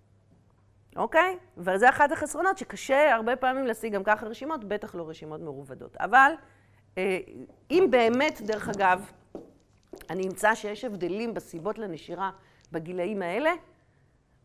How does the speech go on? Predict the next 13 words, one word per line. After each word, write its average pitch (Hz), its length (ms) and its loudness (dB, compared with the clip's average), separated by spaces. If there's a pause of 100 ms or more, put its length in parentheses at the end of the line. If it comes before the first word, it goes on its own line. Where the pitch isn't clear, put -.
(600)
אז, - 300 -18
ועשיתי 180 580 0
דגימת 185 360 -2
שכבות, 254 520 2 (580)
הקטנתי 302 520 -2
את - 80 -14
טעות 196 280 -8
הדגימה. 156 400 -10 (1400)
כי 185 220 -10 (180)
ברגע 202 520 2
שאני 247 520 0
בעצם 208 560 0
באמת 233 560 2